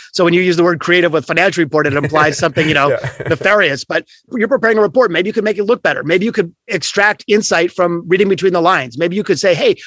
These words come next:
Speaker 1: what's missing from this report, and what else could we bring it to, to add extra additional value?" So again, it's by no means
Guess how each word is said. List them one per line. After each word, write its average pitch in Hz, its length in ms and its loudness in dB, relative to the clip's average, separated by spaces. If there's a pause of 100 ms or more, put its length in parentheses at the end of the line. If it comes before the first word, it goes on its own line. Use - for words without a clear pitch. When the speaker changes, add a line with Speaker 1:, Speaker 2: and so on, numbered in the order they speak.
(100)
Speaker 1:
what's 220 200 -2
missing 233 300 0
from 175 160 -2
this 160 160 -2
report, 165 320 2
and 160 80 -2
what 190 80 2
else 208 120 0
could 185 160 -8
we 180 160 -6
bring 180 300 0
it 190 100 -2 (120)
to, 196 140 -6
to - 120 -4
add 175 140 2
extra 170 220 -2
additional 156 280 -2
value?" 156 400 0 (320)
So 214 160 2
again, 196 300 0 (160)
it's - 160 -2
by 202 180 0
no 240 220 4
means 202 360 0